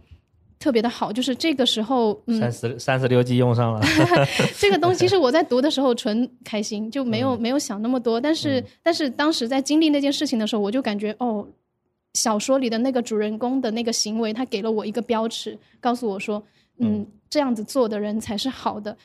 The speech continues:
Speaker 1: 那我在，我在经历的时候，我就可能就不会去犯一些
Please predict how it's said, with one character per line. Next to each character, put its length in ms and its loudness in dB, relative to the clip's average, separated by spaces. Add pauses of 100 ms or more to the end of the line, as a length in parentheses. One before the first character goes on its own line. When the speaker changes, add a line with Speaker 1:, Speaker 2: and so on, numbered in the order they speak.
Speaker 1:
那 120 0
我 240 2
在， 320 0
我 100 0
在 140 0
经 180 0
历 80 4
的 80 4
时 140 -2
候， 80 0
我 100 0
就 140 -2
可 220 -8
能 80 -2
就 80 -4
不 80 -2
会 80 4
去 80 -2
犯 280 -2
一 60 0
些 320 -2